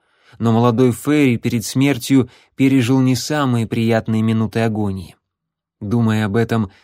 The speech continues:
Реми испытывал жгучий гнев и бессилие, которое заставляло его злиться ещё больше. "Ну и что скажешь теперь?"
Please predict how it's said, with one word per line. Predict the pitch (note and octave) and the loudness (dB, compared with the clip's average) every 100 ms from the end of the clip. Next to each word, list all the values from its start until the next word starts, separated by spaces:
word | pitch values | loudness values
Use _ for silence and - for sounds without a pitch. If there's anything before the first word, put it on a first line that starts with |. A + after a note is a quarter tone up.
| _ - | _ -8
Реми | A2+ A#2 B2 | -2 0 2
испытывал | A2 - C3 B2 A2+ A#2 | 0 -2 -4 -2 -2 -2
жгучий | G2+ G2 C3 - A#2+ | -4 -4 -4 -4 -4
гнев | G#2+ A#2 B2+ B2 | -2 0 0 -4
и | - | -6
бессилие, | A2 A#2 - - E3 C3 G#2 G2 - _ _ | -2 -2 -4 -6 -4 -2 -2 -4 -10 _ _
которое | B2+ A#2+ A#2+ A#2+ | -2 0 0 0
заставляло | A2 F#2+ A#2+ G#2+ C3+ C3 | -2 -2 -2 0 0 2
его | B2+ A#2 B2+ B2 _ - | 0 0 0 -2 _ -10
злиться | G#2+ A#2+ B2 - B2 | -4 -2 -2 -2 -2
ещё | A2+ - A#2+ | -2 -2 -4
больше. | A2+ G2 E2+ - - _ _ _ _ _ _ _ _ _ | -2 -4 -6 -12 -14 _ _ _ _ _ _ _ _ _
"Ну | G#2 G#2+ C3+ | -4 0 2
и | C3 | 2
что | - F3 D#3+ | 0 -2 -2
скажешь | A#2+ D#3+ D3+ D3+ - | 0 0 2 0 -2
теперь?" | E3 D3+ D#3 B2+ F#2 | -6 -6 -2 -2 -2